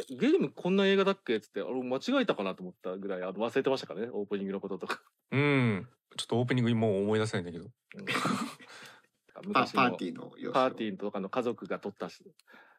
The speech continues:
Speaker 1: ビデオみたいなやつですね。
Speaker 2: うん。
Speaker 1: うん。
Speaker 2: はあ。それはカエル・クーパーじゃないのか？別に。へえ。確かにね。なんか、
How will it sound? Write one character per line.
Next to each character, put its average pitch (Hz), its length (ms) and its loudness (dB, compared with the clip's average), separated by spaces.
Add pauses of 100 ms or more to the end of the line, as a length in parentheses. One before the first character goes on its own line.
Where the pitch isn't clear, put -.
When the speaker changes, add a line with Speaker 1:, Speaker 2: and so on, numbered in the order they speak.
(260)
Speaker 1:
ビ 110 120 -4
デ 95 140 -2
オ 80 60 -6
み 82 100 -14
た 73 100 -14
い 73 80 -12
な - 120 -16 (160)
や 87 100 -16
つ - 120 -20
で - 60 -20
す - 120 -18
ね。 147 140 -6
Speaker 2:
う - 20 -4
ん。 131 440 -4
Speaker 1:
う 92 100 -12
ん。 85 120 -12
Speaker 2:
は 127 640 0
あ。 - 40 -14 (260)
そ 262 220 -2
れ 302 160 2
は 330 160 6
カ 294 260 6
エ 302 60 6
ル・ 294 100 2
ク 302 200 2
ー 240 40 -4
パ 113 200 8
ー 101 40 4
じ 92 80 -2
ゃ 95 40 -2
な 107 120 6
い 92 60 2
の 82 100 -6
か？ 120 300 0 (100)
別 92 220 -6
に。 85 180 -10 (240)
へ 120 1600 0
え。 - 0 - (340)
確 - 260 -4
か 113 120 0
に 92 80 -2
ね。 85 240 -2
な 127 160 4
ん 135 80 -2
か、 101 320 6